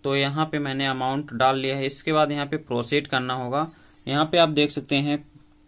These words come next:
व्यू टेबल, तो आपको कितना इंटरेस्ट मिलने वाला है, यहाँ टेबल से देख सकते हैं। तो आपको एक साल के बाद आपको एक हज़ार अस्सी रुपये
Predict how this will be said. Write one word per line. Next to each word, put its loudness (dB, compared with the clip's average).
व्यू 2
टेबल, 2
तो -8
आपको 0
कितना 0
इंटरेस्ट 0
मिलने -4
वाला 0
है, -6
यहाँ -6
टेबल 0
से -2
देख 0
सकते -6
हैं। -4
तो -4
आपको 0
एक 0
साल 2
के -4
बाद 2
आपको -4
एक 0
हज़ार 4
अस्सी 2
रुपये -2